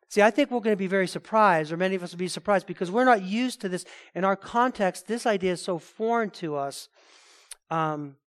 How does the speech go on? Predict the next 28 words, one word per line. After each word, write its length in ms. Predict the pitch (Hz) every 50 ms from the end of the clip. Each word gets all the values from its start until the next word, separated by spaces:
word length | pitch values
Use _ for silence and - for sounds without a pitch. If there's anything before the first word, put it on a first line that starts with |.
| _ _ -
of, 160 | 147 151 147 -
of, 180 | 151 143 139 -
of 100 | 147 131
being 220 | 147 165 160 151
persecuted 600 | 151 - - 233 247 - - - - 190 160 156
in 60 | 151 143
this 220 | 143 139 - -
way 180 | 156 147 147 147
that, 220 | 143 160 156 151 - - - _ _
that 80 | 180 180
we're 140 | 180 226 226
gonna 140 | 240 233
be 100 | 196 214
surprised. 640 | 190 - 202 - - - 220 208 185 160 147 147 -
I'm 100 | 214 233
not 140 | 254 247 233
used 220 | 233 247 226 -
to 60 | - 170
this. 160 | 156 143 -
I, 140 | 202 208 208
I'm 100 | 220 247
used 140 | 247 226
to 60 | - 208
going 180 | 220 214 208
to 60 | 202
the 100 | 185 190
mall 460 | 180 180 180 185 185 185 185 180 170 160
and, 100 | 156